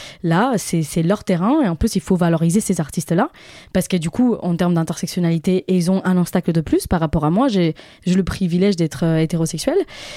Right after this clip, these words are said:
Mais, euh, du coup, euh, je me suis dit, « Ok, donc ça veut dire que s'il y a des choses à déconstruire, faut que je le fasse aussi dans ma, dans ma musique. » Donc, par exemple, j'ai sorti un clip qui s'appelle Flirtaholic, dans lequel j'embrasse des filles et des garçons,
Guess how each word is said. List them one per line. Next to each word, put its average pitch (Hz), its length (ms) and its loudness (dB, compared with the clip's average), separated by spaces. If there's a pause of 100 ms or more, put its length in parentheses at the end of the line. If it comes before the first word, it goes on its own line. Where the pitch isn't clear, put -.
(220)
Mais, 202 380 4
euh, 170 120 2
du 165 140 -2
coup, 294 260 2
euh, 165 300 0 (100)
je 165 180 0
me 165 100 0
suis 175 140 -4
dit, « 240 200 2
Ok, 254 240 0
donc 196 160 0
ça 170 120 -2
veut 160 100 0
dire 233 220 0
que 233 140 0
s'il - 140 -4
y 185 40 2
a 175 40 2
des 170 60 0
choses 190 200 -2
à 185 60 0
déconstruire, 165 460 -4
faut 180 100 -4
que 180 100 -4
je 160 40 -12
le 170 60 0
fasse 240 220 -4
aussi 208 180 -8
dans 190 100 -2
ma, 180 140 0
dans 175 300 -4
ma 175 120 2
musique. » 170 360 -2 (400)
Donc, 170 120 0
par 165 80 0
exemple, 196 280 0
j'ai 165 100 0
sorti 160 260 -4
un 160 140 0
clip 202 180 -4
qui - 80 -8
s'appelle 160 280 -2
Flirtaholic, 175 720 0 (260)
dans 185 80 2
lequel 170 300 2
j'embrasse 185 440 0
des 175 120 0
filles 247 180 2
et 190 60 0
des 170 80 2
garçons, 160 320 0